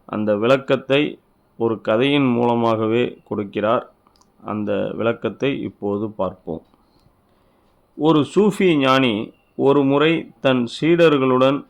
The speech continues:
தீர்த்த யாத்திரை போய்க் கொண்டிருந்தார். பயணத்தில் குருவுடன் சேர்ந்து தொழுகை நடத்துவது சீடர்கள் வழக்கம். அந்த தொழுகை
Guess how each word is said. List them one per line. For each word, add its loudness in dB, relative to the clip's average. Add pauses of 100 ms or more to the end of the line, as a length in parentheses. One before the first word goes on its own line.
(120)
தீர்த்த 2
யாத்திரை 2
போய்க் -4
கொண்டிருந்தார். -4 (1120)
பயணத்தில் 2 (180)
குருவுடன் 6
சேர்ந்து 2
தொழுகை 4
நடத்துவது 0
சீடர்கள் 2
வழக்கம். -2 (960)
அந்த 2
தொழுகை 4